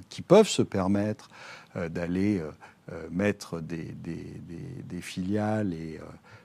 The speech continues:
euh, euh, et de passer par l'Irlande, ils vont payer au total sur leur, euh, sur leurs résultats sept, huit pour cent. D'accord, pas trente-trois. Donc, euh,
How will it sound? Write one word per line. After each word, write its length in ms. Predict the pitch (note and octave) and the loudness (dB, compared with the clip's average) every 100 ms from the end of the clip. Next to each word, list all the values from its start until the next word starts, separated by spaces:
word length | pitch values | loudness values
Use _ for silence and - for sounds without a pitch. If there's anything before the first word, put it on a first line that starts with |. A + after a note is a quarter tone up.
| - | -14
euh, 20 | F2+ | -10
euh, 180 | D#2+ - - - | -8 -8 -8 -8
et 140 | - E2+ | -8 -6
de 120 | E2 | -8
passer 440 | - F#2+ - A#2 | -2 0 4 4
par 240 | A2+ F2+ E2+ | 2 0 -2
l'Irlande, 720 | F2+ F2+ A#2+ F#3+ A#3 B2 E2+ - - _ _ _ _ - _ - - | -2 0 2 4 4 4 2 -4 -20 _ _ _ _ -20 _ -10 -4
ils 140 | A2 | 0
vont 160 | F#2+ G#2 | 4 4
payer 420 | - G#2+ G#2+ G#2+ - | 6 8 8 8 6
au 100 | A#2 | 6
total 480 | A#2+ G#2 A2 G#2 | 4 6 6 6
sur 240 | F#2 - F2+ | 2 -4 -2
leur, 320 | F2+ E2+ F2+ | -2 -4 -6
euh, 100 | F2 | -8
sur 240 | F2 - F2+ | -8 -6 -4
leurs 200 | F#2 E2 | -4 -4
résultats 680 | F#2+ E2+ E2+ - A2 D3 F3 - - - - - | -6 -4 -8 2 6 6 4 -6 -20 -20 -20 -6
sept, 300 | - F#2+ - | 0 0 0
huit 140 | F#2 | -6
pour 200 | G2+ - | -6 -8
cent. 140 | - - - _ _ - _ _ - - | -12 -16 -20 _ _ -20 _ _ -20 -12
D'accord, 240 | - - - | -10 -10 -6
pas 100 | - | -6
trente-trois. 420 | - - - - - _ _ - - - - - - _ | -6 -10 -12 -16 -20 _ _ -20 -20 -20 -20 -20 -20 _
Donc, 300 | A#2 G#2+ - | 6 6 8
euh, 320 | A#2+ A2 G#2 | 12 12 12